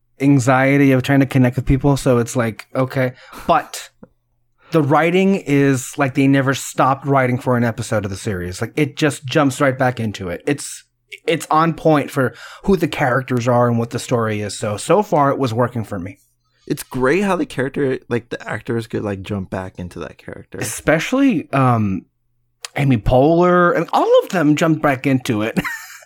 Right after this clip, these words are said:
Speaker 2: Nick Offerman is
Speaker 1: The
Speaker 2: still
Speaker 1: funniest
Speaker 2: freaking
Speaker 1: part was
Speaker 2: Ron.
Speaker 1: there was this shot, and from what I saw, and I haven't seen all of it, but there was this thing where Andy Dwyer was, like,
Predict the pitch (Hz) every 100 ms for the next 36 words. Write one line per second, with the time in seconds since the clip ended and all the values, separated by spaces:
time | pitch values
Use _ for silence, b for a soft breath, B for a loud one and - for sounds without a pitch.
0 | - 131 139 131 113 113 135 131 131 127
1 | 117 - - 110 110 - - 180 113 165
2 | 170 170 160 147 131 151 139 135 143 123
3 | 147 131 131 - 135 131 147 143 139 131
4 | - 123 117 139 139 131 139 123 117 104
5 | 104 113 123 120 117 127 - 131 127 123
6 | 127 123 117 120 120 123 117 120 117 117
7 | 104